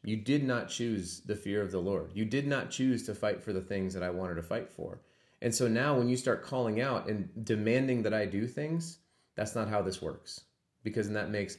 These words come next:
us God and him be responsible,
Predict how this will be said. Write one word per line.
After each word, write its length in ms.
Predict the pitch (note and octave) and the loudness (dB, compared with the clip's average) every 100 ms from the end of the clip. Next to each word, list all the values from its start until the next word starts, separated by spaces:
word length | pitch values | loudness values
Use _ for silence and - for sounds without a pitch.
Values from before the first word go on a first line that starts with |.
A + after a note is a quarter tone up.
| - | 0
us 280 | D3+ C#3+ - | 2 2 0
God 380 | F2 D2 C2+ - _ _ _ _ | -4 -4 -8 -14 _ _ _ _
and 160 | - G#2 | -6 -2
him 240 | A#2 A#2 | 0 0
be 140 | G#2+ G#2 | 0 0
responsible, 960 | G2 - G#2+ G2 F#2+ E2 F2 E2 E2 | -2 -2 -2 -2 -2 -4 -2 -2 -6